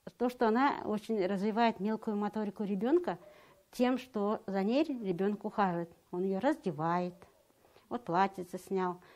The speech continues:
это снял, поговорил, шапочку, разговаривает с ней, укладывает спать её. И всё это идёт к, ведёт к тому, что со временем ребёнок научится уважать, любить младших, ценить их, ухаживать. Если у,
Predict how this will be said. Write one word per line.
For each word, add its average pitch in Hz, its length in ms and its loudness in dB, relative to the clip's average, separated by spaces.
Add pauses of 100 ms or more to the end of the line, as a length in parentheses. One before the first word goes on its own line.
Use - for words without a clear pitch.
(160)
это 202 320 -4
снял, 185 340 -2 (120)
поговорил, 226 600 4
шапочку, 202 680 -4 (160)
разговаривает 208 640 4
с - 60 -14
ней, 202 120 -6
укладывает 208 440 -6
спать 214 480 2
её. 185 260 -4 (420)
И 220 60 -2
всё 349 260 6
это 240 400 4
идёт 220 260 0
к, - 180 -20
ведёт 208 360 0
к - 60 -16
тому, 226 320 2
что 202 220 -2
со 196 180 -4
временем 233 420 4
ребёнок 226 440 -2
научится 214 580 -4 (340)
уважать, 214 720 4 (140)
любить 220 800 2
младших, 208 640 2 (380)
ценить 247 600 4
их, 240 120 -2 (580)
ухаживать. 202 720 2 (340)
Если 262 460 2
у, 240 100 -2